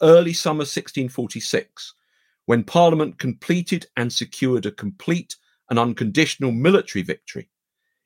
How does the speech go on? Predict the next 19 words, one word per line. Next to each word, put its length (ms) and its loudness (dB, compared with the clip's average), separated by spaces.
England 360 4
and 160 0
Wales 360 4
were 80 -6
caught 340 -2
up 180 -6
in 80 -4
a 60 -4
bitter 580 -2
and 80 -2
intense 680 -2
civil 380 0
war 360 -2
lasting 560 0
just 240 2
shy 380 0
of 100 -6
four 300 -2
years. 460 -12